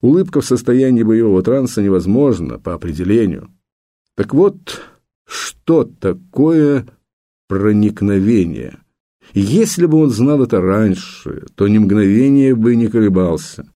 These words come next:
Ради этого стоило пойти на любой риск. В этот момент его внимание привлекла маленькая точка в небе, которую изрядно болтала.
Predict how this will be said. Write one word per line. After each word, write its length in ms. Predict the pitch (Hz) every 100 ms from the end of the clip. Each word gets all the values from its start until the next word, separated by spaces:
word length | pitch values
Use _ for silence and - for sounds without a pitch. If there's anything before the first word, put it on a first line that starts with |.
| _
Ради 380 | - 92 95 92
этого 320 | 110 123 131
стоило 540 | 131 - 151 156 151 147
пойти 360 | 143 143 143
на 100 | 139
любой 520 | 139 143 127 147 151 147
риск. 800 | 147 92 - - - - - _ _ _ _ _
В 80 | 90
этот 260 | 92 92 92
момент 440 | 92 113 160 156 - - _ -
его 200 | 87 90
внимание 480 | 90 87 92 123 139
привлекла 460 | 92 85 78 98
маленькая 640 | 107 95 92 101 - 131 131
точка 440 | 92 92 - 123
в 80 | 113
небе, 280 | 87 82 76
которую 440 | 78 82 95 117
изрядно 600 | 92 87 85 90 98 101
болтала. 960 | 82 80 101 110 - 76 73 73 78